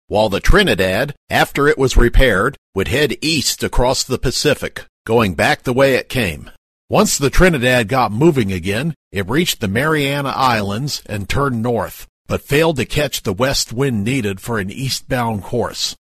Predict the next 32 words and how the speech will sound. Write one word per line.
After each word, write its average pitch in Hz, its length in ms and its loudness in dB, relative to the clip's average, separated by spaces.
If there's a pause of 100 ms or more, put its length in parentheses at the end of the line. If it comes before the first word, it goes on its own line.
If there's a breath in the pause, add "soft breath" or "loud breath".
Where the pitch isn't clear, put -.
(160)
Then 151 220 2
the 160 80 4
ship 165 380 4
limped 131 480 0
back 143 300 0
to 156 120 -2
the 131 100 0
Moluccas, 127 760 0 (200)
and 92 160 -4
this 156 220 4
time 139 340 0
the 107 80 -2
Portuguese 139 680 0
caught 117 340 0
her. 65 160 -8 (400)
Meanwhile, 127 520 2
the 104 100 -2
Victoria 117 800 0
and 98 240 -6
eighteen 175 460 -2
of 135 140 -4
its - 160 -6
crew 165 240 2
members 101 580 -4 (100)
made 131 260 2
it 165 120 -2
to 135 100 -2
Spain 117 480 0
in 101 120 -2
September 131 600 -2
fifteen 135 560 -4
twenty-two, 110 720 -2